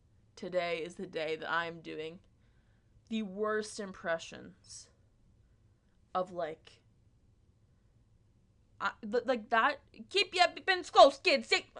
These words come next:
that's my impression of, like, um, an Italian man. And I just, I'm, I'm glad that you didn't receive that until I explained it to you, because it's embarrassing that that's my impression. I suck at impressions. But, like,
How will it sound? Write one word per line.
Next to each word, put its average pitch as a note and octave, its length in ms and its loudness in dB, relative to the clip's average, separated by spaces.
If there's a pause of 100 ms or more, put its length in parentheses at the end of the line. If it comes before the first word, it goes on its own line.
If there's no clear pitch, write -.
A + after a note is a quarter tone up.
(100)
that's C4+ 240 0
my D#4 100 -2
impression A3 440 -6
of, F3 100 -8
like, E3 240 -6
um, D#3+ 400 -10 (800)
an F#3 200 -4
Italian A3 680 -4
man. F4+ 260 -4 (580)
And C#4 200 0 (160)
I C#4+ 100 -2
just, D4+ 380 -12 (180)
I'm, B3+ 360 -4
I'm A#3+ 180 -4
glad G3+ 420 -2
that - 80 -14
you G3+ 140 -12
didn't G#3+ 220 -12
receive F#3 380 -12
that F#3+ 160 -4
until G3+ 220 -12
I F3+ 40 -6
explained F#3 360 -14
it F#3 100 -14
to - 160 -14
you, G#3 60 -10
because G3 200 -12
it's F#3 160 -14
embarrassing F3 580 -8
that F3+ 160 -12
that's F#3 200 -12
my F3+ 100 -10
impression. E3+ 380 -14
I F3+ 80 -12
suck - 420 -10
at G3 60 -12
impressions. A3+ 680 -10 (800)
But, A#3 100 -2
like, A3 220 -2